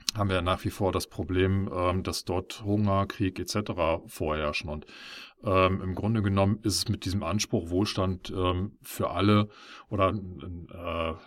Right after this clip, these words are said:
nicht, nicht Wohlstand für alle, <laughs> ich komme jetzt gerade schon auf eine andere Bezeichnung, ähm, äh,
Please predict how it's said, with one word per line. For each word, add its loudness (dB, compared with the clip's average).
nicht, -8
nicht -8
Wohlstand -2
für 2
alle, 4
<laughs> -8
ich -6
komme 2
jetzt -2
gerade 4
schon 4
auf 0
eine 0
andere 2
Bezeichnung, 2
ähm, 8
äh, -4